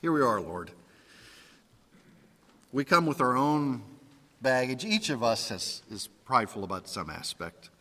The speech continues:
of our lives, some aspect of maybe what you have done in our lives, what we have accomplished. Those things can be recognized, and we can still have an attitude of humility in our hearts.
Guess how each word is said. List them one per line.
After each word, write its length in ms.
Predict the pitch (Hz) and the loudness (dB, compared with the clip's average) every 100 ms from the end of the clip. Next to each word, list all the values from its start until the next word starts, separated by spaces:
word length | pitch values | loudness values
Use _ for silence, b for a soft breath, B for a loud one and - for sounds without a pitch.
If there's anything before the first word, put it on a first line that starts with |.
| b b b b b | b b b b b
of 100 | 95 | -6
our 120 | 101 | -6
lives, 400 | 90 95 107 123 | -4 -4 -6 -8
some 240 | - 113 110 | -10 -6 -4
aspect 480 | 117 - 143 131 131 | -2 0 0 0 -2
of 140 | 113 | -2
maybe 240 | 127 123 | -2 0
what 280 | 127 127 123 | 0 0 -2
you 160 | 131 135 | -2 0
have 220 | 131 98 | -2 -2
done 220 | 131 160 | 2 4
in 100 | 170 | 4
our 140 | 160 151 | 6 8
lives, 480 | 143 143 143 143 120 | 8 6 4 2 -2
what 140 | 110 | -6
we 160 | 127 117 | -4 -4
have 100 | 104 | -6
accomplished. 720 | - - 160 156 160 147 160 B B B B B B _ _ _ _ _ _ _ _ _ | -6 2 2 4 0 0 -6 B B B B B B _ _ _ _ _ _ _ _ _
Those 220 | 139 165 | -2 -2
things 240 | 190 170 - | -2 -2 -4
can 120 | 151 | -4
be 100 | 120 | -4
recognized, 960 | 113 180 - 117 87 73 67 - - - _ _ - | 2 2 2 -8 -10 -10 -10 -12 -16 -20 _ _ -8
and 160 | 120 | -6
we 80 | 127 | -6
can 140 | 120 120 | -6 -8
still 300 | - 185 175 | -4 -2 -2
have 300 | 170 139 131 | 2 2 2
an 120 | 117 | -2
attitude 560 | 117 135 147 - 143 | -2 -2 -2 -4 -2
of 120 | 120 - | -2 -4
humility 500 | 110 123 123 120 110 | -6 -4 -2 -2 -2
in 80 | |
our 120 | 104 104 | -4 -4
hearts. 500 | 107 - - - | -6 -6 -10 -14